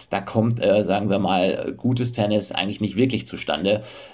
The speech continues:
Du müsstest eben dann wirklich in einen Verein gehen, ähm, der gepflegte Rasenplätze hat. Und da sind dann oft auch die Zugangshürden, äh, recht groß, sodass ich für mich sagen muss, ähm, ich hatte mal Glück in, äh,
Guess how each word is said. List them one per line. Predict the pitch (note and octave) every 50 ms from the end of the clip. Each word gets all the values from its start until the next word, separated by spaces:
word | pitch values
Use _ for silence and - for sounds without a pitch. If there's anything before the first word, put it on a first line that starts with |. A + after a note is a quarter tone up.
| - _
Du | A2 A2
müsstest | G#2+ A2 A2+ A#2 A2+ - - -
eben | F2 G2+ G2+ G#2
dann | G2 F#2+ G#2 G2+ G2
wirklich | G2+ A2+ A2+ - A2 A#2+
in | - G#2
einen | G2+ G2+
Verein | - G2+ - - F#2+ G2 G#2+ G#2+
gehen, | F#2 G2 G2 G2 F#2+ G2 F#2+ - - - - - - - _ -
ähm, | G2 F#2 F#2+ F#2 F#2+ G2 F#2
der | F#2 F#2 F#2+ F#2+ F2 F#2+ F#2 C2+ -
gepflegte | - A2 - - A2 B2+ C3+ C3 B2 B2+ A#2 -
Rasenplätze | F#2+ G2 G#2+ A2+ A2+ A2 G#2 G#2+ G#2 - - G2+ F#2+
hat. | G2 G2 G2 -
Und | - G2+ G2
da | G2 G2 G2
sind | G2 G#2+ G#2 - -
dann | - F2+ -
oft | - - - - - -
auch | F2+ - -
die | F2+ -
Zugangshürden, | - - A2+ A#2 A#2 A2 A2 - - G#2+ G#2 G#2 - G2 A#2 A#2+ - - - - - - - -
äh, | G#2
recht | G2 G#2 G2 G#2 G#2+ - - -
groß, | - F2 A2 A#2+ A#2 A#2
sodass | A2 F#2 G2 G#2 -
ich | - -
für | - G#2+
mich | A2 A#2+ A#2+ A#2+ -
sagen | A2 G#2+ G#2 A2 A2 A2+
muss, | A#2 A2+ A#2 A#2 - - - - - - - - - - _ -
ähm, | G#2+ G2+ G2+ G2+ F#2+ - -
ich | F#2+ - - G#2+
hatte | A2+ A#2+ A#2+
mal | A#2 A2+ A2+ A2+ A2+
Glück | A2+ A#2 B2+ B2 A#2+ -
in, | A#2 A2+ A2+ A2+ A2+ A2 A2 G#2+
äh, | G2+ G2 F#2+